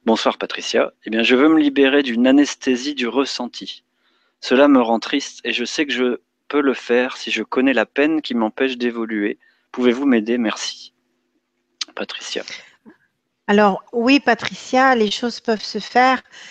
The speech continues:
Speaker 2: Euh, moi, je sais que dans mes outils, euh, avec, euh, notre ami, euh,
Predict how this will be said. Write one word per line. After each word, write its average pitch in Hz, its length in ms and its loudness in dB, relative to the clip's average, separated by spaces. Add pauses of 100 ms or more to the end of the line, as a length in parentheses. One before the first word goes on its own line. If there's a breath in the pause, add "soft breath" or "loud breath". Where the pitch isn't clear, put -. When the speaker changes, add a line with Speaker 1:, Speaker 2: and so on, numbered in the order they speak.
(180 loud breath)
Speaker 2:
Euh, 202 420 4
moi, 226 300 4
je 226 100 0
sais 240 220 -4
que 233 220 2
dans 208 320 -2
mes 220 260 0
outils, 254 460 -6 (360 loud breath)
euh, 226 40 2
avec, 214 560 2
euh, 190 240 0
notre 202 340 -2
ami, 220 320 4
euh, 196 80 2